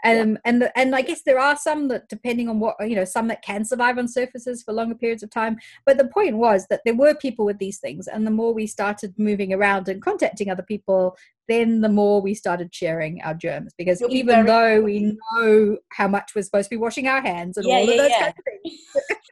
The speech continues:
Speaker 2: <laughs>
Speaker 1: So I talked
Speaker 2: Not
Speaker 1: about,
Speaker 2: quite
Speaker 1: um,
Speaker 2: doing it all.
Speaker 1: when I, when I interviewed Lorna, like, that was mid-lockdown, and she'd been working, literally, her husband said to her, "You,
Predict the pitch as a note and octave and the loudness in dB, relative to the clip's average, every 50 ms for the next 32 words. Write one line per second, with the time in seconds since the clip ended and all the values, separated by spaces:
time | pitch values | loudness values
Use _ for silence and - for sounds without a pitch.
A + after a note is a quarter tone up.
0 | E4+ - _ _ _ - C4+ C4+ C#4 C#4+ C#4+ - F#4 F4 C4+ D#4+ G#4 - C#4 C4+ | -8 -8 _ _ _ 2 4 6 6 4 2 2 2 2 4 2 2 4 4 4
1 | C4 - - G#3 A3 A#4 A4+ G#4+ F#4+ - C#4+ C#4+ C4 A#4 A#3 A3+ G#3+ - A3+ A#3 | 4 4 2 0 0 -2 -6 -12 -12 -10 -6 -6 -4 -4 -4 -6 -8 -8 -6 -4
2 | B3 B3 B3 B3 A3+ - F3+ A3+ A3+ A#3 A#3+ B3 A#3 - G3+ - A3 A3+ - F3+ | -2 0 0 0 -2 -4 -4 -2 -2 0 0 -2 -4 -8 -12 -10 -10 -10 -6 -2
3 | F#3 F#3 F#3+ G3 G3+ F#3+ F#3+ F#3 - - - D#3 D3 - - F#3 F3+ - E3 E3 | 0 2 2 2 0 0 -2 -2 -4 -4 -4 -4 -4 -2 -2 -6 -6 -4 -6 -8
4 | E3+ F3+ E3+ E3+ E3 E3 - - D3+ C#3+ - - - C#3 C3+ A#2+ B2+ C3 B2+ - | -8 -6 -6 -6 -6 -6 -10 -8 -6 -6 -6 -4 -4 -2 -2 -2 -4 -6 -8 -6
5 | D3+ D#3 D#3+ - - - F#3+ F#3+ F#3 F#3 F#3 F#3 - E3 E3 E3+ E3 D#3+ E3 D#3+ | -8 -8 -6 -6 -8 -6 -6 -6 -6 -8 -8 -8 -8 -8 -6 -6 -4 -2 -2 -2
6 | D#3+ E3 - E3 D#3 D3 D#3 D3+ D#3 D3+ _ _ _ _ _ _ _ _ - F#3+ | -2 -4 -4 -6 -6 -6 -6 -10 -12 -12 _ _ _ _ _ _ _ _ -12 -8
7 | G3 G#3+ G#3+ G#3+ - - - G#3+ G3 F#3+ G3 G3 F#3+ G3 G3 G3 G3 F#3 F#3+ - | -4 -4 -4 -4 -6 -10 -8 -6 -6 -4 -4 -4 -4 -4 -4 -4 -4 -6 -8 -6
8 | G3 G3 F3+ G#3 G3 G3 - F#3+ F3+ - F#3 F3 - - F3 E3 F3+ D#3+ D3+ D#3 | -6 -4 -2 -2 -4 -6 -8 -12 -8 -6 -6 -6 -6 -6 -8 -6 -4 -2 -2 0
9 | D#3 D#3 D#3 - - _ _ _ _ _ - G3 G3+ | -2 -4 -6 -8 -20 _ _ _ _ _ -14 -14 -14